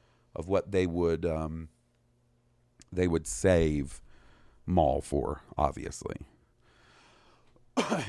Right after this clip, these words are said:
If that actually pans out, and if that's really a thing that they're looking into doing. Um, there's so much on the slate as it is. Um,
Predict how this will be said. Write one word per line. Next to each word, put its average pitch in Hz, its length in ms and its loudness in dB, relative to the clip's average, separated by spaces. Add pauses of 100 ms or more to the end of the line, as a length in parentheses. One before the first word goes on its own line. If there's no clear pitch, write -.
If 147 160 2
that 101 160 8
actually 82 320 2
pans 73 340 0
out, 69 180 -2
and 95 80 -6
if 82 60 -4
that's 80 260 0
really 78 240 2
a 58 60 -6
thing 62 400 -4 (360)
that 76 180 0
they're 76 380 2
looking 78 340 0
into 69 220 -2
doing. 67 380 -4 (800)
Um, 76 360 -10
there's - 160 -6
so 151 260 10
much 98 300 2
on 82 340 4 (360)
the 98 120 -2
slate 101 380 2
as 78 220 2
it 67 120 -4
is. 65 400 -2 (2000)
Um, 87 580 0